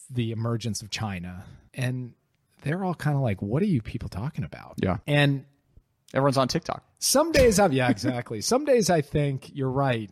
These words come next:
Speaker 1: What are we thinking about?" And some days I'm like, "No, no, no, no, no. I can explain it to you. There's a, there's an answer to this."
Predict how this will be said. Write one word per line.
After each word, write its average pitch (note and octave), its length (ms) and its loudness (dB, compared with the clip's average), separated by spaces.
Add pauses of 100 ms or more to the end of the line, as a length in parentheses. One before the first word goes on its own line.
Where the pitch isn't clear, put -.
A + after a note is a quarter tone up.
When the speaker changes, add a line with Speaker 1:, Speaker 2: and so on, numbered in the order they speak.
Speaker 1:
What C#3 320 -6
are B2 220 -4
we A2 140 -4
thinking G#2+ 280 -10
about?" G#2+ 160 -10
And B2+ 100 -8
some D#3 140 -2
days D3 180 -2
I'm B2 60 -10
like, C3 140 -8
"No, C#4 160 -4
no, C#4+ 80 -2
no, C#4 160 -6
no, C#4 100 -4
no. B3 320 0
I D#3 120 0
can B3 140 -6
explain B3 380 -8
it A3 120 -4
to G#3 80 -8
you. D#3+ 200 -2
There's E3 240 -4
a, F#3 160 -2
there's F3+ 200 0
an A3+ 80 2
answer B3 360 2
to E3+ 80 4
this." C#3 320 -2